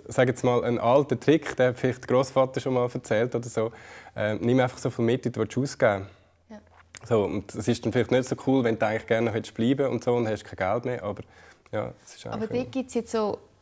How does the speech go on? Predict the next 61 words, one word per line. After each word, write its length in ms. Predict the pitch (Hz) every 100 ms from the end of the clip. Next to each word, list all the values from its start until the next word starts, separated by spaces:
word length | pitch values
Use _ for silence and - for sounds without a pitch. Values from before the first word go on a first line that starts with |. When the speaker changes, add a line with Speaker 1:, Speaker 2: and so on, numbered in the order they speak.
| _ _ -
Speaker 2:
ich 160 | 247 247
will 120 | 240
jetzt 200 | 220 220
dann 80 | 208
so 240 | 202 196
sneaky 680 | 190 - - 226 220 220 -
dann 120 | 208
einfach 200 | 202 202
wieder 160 | 220 196
aus 80 | 202
dem 100 | 202
Club 280 | 214 202 214
rausgehen 360 | 214 233 214
und 120 | 202 196
schnell 280 | 202 190
bei 80 | 185
einem 120 | 196 190
Automat 440 | 190 185 190 185
Geld 140 | 180 175
Speaker 1:
Mhm, 80 | 185 226
Speaker 2:
abheben. 480 | - 202 185 101 87 -
Speaker 1:
mhm. 160 | 117 -
Speaker 2:
Das 120 | 233
ist 200 | 254 226
dann 80 | 233
so, 200 | 220 110
weißt 220 | 233 240
du, 60 | 233
der 40 |
Trick 200 | 240 262
finde 160 | 220 196
ich 80 | -
voll 280 | 226 262
gut, 260 | 254 226 311
Speaker 1:
Ja. 160 | 120 120 - - _ _ _
Speaker 2:
aber 380 | - 233 247 233 - -
ich 220 | - 214
will 80 | 220
dann 160 | 220
einfach 200 | 214 214 -
so 100 | 233
inkonsequent 680 | 214 - 226 233 226 208 202
sein 100 | 202
und 140 | -
dann 220 | 196 190 202
Speaker 1:
Mhm. 100 | -
Speaker 2:
finde 220 | 202 202
ich, 60 | 196
«Ah, 200 | 214 214
okay, 260 | 208 226 214
komm, 160 | 214 214
ich 100 | 214
hol 140 | 214
jetzt 160 | 220 226
noch 60 |
etwas, 280 | 220 214 214
bla, 120 | - 208
bla, 80 |
bla.» 260 | 202 208 107
Speaker 1:
Ja, 60 |
ja. 20 | 113